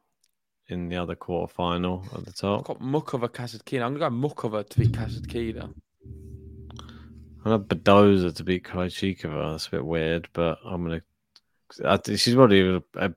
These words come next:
Speaker 1: pulled out of this tournament three rounds before.
Speaker 2: This may surprise you. Now I'm gonna go Coco Gauff to beat Pliskova.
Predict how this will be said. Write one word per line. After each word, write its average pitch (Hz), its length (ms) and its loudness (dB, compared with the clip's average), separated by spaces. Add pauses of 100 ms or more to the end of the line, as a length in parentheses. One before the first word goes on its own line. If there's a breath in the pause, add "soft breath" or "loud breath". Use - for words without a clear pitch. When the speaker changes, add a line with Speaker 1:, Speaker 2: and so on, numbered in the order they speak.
(220)
Speaker 1:
pulled 95 280 4
out 92 240 6
of 82 40 -6
this 87 140 -4
tournament 87 560 -2 (640)
three 95 260 2
rounds 85 380 0
before. 82 600 -2 (1300 loud breath)
Speaker 2:
This 143 160 0
may 147 160 4
surprise 123 600 4
you. 104 80 -8
Now 104 240 -4
I'm 110 80 -8
gonna 110 120 -4
go 117 220 2
Coco 120 520 0
Gauff 107 440 2
to - 100 -10
beat 107 200 -6
Pliskova. 98 580 -8